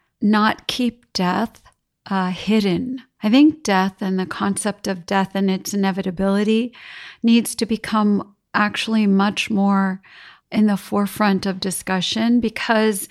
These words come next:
our lives need to be happening in the flow of the awareness that death is inevitable.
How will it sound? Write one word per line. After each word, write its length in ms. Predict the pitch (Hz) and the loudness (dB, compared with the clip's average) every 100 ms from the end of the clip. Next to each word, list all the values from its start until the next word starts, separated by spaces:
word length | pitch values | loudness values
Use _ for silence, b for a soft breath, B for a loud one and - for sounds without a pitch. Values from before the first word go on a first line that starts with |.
| B B B | B B B
our 160 | 220 | 2
lives 640 | 208 202 208 214 208 214 - b b - | 4 4 4 4 0 -4 -8 b b 0
need 600 | 220 226 226 226 220 - | 4 6 6 4 0 -8
to 180 | - 220 | -4 -4
be 480 | 190 208 196 196 202 | -2 -2 0 0 -2
happening 920 | 196 - 277 277 233 196 185 180 190 - B B B | -4 -2 0 4 6 6 2 -2 -4 -10 B B B
in 160 | - 226 | 2 4
the 80 | 220 | 2
flow 520 | - 226 220 226 220 | 0 0 2 4 2
of 240 | - 202 196 | 0 -4 -2
the 120 | 202 | -2
awareness 760 | 196 185 202 233 226 214 202 - | -2 -2 0 4 4 2 0 -4
that 240 | 202 196 | -6 -4
death 340 | 214 202 - - B B - | -4 -4 -6 -16 B B 2
is 240 | 262 247 | 2 4
inevitable. 840 | 240 196 180 175 180 175 190 233 | 4 2 0 -2 -4 -4 -6 -8